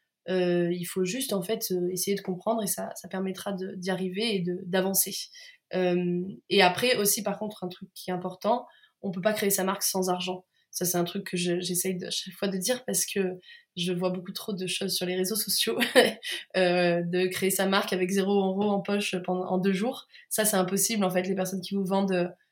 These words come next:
une création de marque, euh, euh, avec zéro euro, euh, c'est non. Ou alors, c'est du dropshipping et soit ça fonctionne, mais, enfin, ça peut fonctionner pour certaines personnes, mais en tout cas, moi, c'est pas ce que j'appelle une marque.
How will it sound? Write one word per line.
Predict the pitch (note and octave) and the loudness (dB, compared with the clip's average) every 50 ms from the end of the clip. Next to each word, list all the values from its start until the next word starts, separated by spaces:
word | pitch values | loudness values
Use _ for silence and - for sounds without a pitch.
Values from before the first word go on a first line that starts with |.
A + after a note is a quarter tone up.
| _ _ _ - | _ _ _ -4
une | G3 F#3 | -4 -2
création | - - F#3 F#3 F3+ - F#3+ F#3+ | 0 2 2 2 2 2 0 0
de | F#3 | 2
marque, | F#3 F#3 G3+ G3 - - - | 2 2 2 0 -2 -4 -2
euh, | F#3 F3+ E3+ E3+ E3+ E3+ _ _ _ _ _ _ - - | 0 2 2 2 0 -2 _ _ _ _ _ _ -12 -8
euh, | F3 F3+ F3 F3 F3+ | -4 -4 -2 -2 -2
avec | F#3 F#3 F#3 G3 F#3+ | -2 0 0 0 0
zéro | F#3 F#3 G3 F#3 F#3+ G3 | 2 2 2 2 4 2
euro, | G3 F#3 F3 F3+ G3 A3 A#3+ A#3+ - - - | 2 4 4 2 2 2 0 0 -4 -4 -4
euh, | F3+ F3 F3 F3 F3 F3 F#3 | -2 0 0 0 -2 -4 -4
c'est | F3+ - - - F3+ | -6 -4 0 0 2
non. | F#3 F#3+ F#3+ A#3 B3 - _ - - - - - _ _ - | 2 2 0 0 -2 -8 _ -20 -20 -20 -20 -20 _ _ 0
Ou | G3+ F3+ | 2 4
alors, | F3 F#3 F#3 | 4 4 4
c'est | F#3 - F#3 | 2 0 0
du | F3+ F#3 | 0 2
dropshipping | F3 F3 F3 - - F3+ F3 - G#3 G#3 G3+ F#3 | 2 2 2 2 -2 -4 -2 -2 0 2 2 2
et | F3+ F3 F3 F3+ F#3 | 4 2 2 0 -2
soit | F3+ - - - - - - G3 F#3+ F#3 | -4 -4 -4 -4 -4 -2 0 0 2 2
ça | - - F3+ | 0 0 -2
fonctionne, | F3 - F#3+ F3 - F#3 F3+ F#3 | -4 -4 -6 -4 -2 -2 -2 -2
mais, | F3+ F3+ F3+ | -2 -4 -6
enfin, | F3 - F3+ - - - _ _ | -6 -8 -10 -10 -12 -18 _ _
ça | - - F3+ | -12 -10 -10
peut | F3 F3+ | -8 -8
fonctionner | F3+ F#3 F3 - F#3 F3+ | -8 -8 -6 -4 -4 -4
pour | F3+ - | -4 -4
certaines | F#3 F3 F#3 F3 | -4 -2 -2 -2
personnes, | F#3 F3+ F3+ G3 | -2 -2 0 0
mais | F#3 F3+ | -2 -2
en | |
tout | F#3 - - | -4 -4 -6
cas, | - | -4
moi, | F#3 F#3 F#3 F#3+ | -2 -2 -2 -2
c'est | F#3 - - E3+ | -2 -4 -6 -6
pas | - F3+ | -8 -6
ce | - | -4
que | - F#3 | -4 -4
j'appelle | F3 F3+ F3+ F3+ F#3 F#3 | -2 -2 -2 -2 0 0
une | F#3 F#3 | 2 2
marque. | F#3 G#3+ A#3 - - - - | 2 0 -2 -4 -6 -10 -10